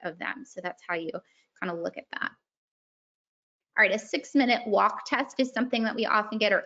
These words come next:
ambulatory oximetry. Put a pul-, pulse oximeter on the finger and, uh, have a walk around the office, um, or a walk on a treadmill, depending on, uh, the space available in that office.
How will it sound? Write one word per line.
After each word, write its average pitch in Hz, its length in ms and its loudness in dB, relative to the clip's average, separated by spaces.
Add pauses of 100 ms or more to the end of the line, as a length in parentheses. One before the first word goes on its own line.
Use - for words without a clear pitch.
ambulatory 208 880 4
oximetry. 220 840 -4 (260)
Put 220 100 6
a 185 220 2 (320)
pul-, 208 320 0
pulse 226 180 2
oximeter 214 560 4
on 196 60 2
the 170 100 -4
finger 311 460 4 (280)
and, 202 360 2
uh, 185 240 2
have 214 220 -2
a 196 60 2
walk 208 300 2
around 208 260 2
the 185 120 -2
office, 254 560 0 (240)
um, 180 400 0
or 202 340 6
a 196 60 2
walk 185 260 2
on 185 100 -4
a 175 60 -6
treadmill, 208 520 -2
depending 196 400 -6
on, 185 240 -4 (100)
uh, 180 160 -4
the 175 140 -6
space 208 420 0
available 190 600 2
in 185 100 -4
that 190 180 0
office. 208 540 0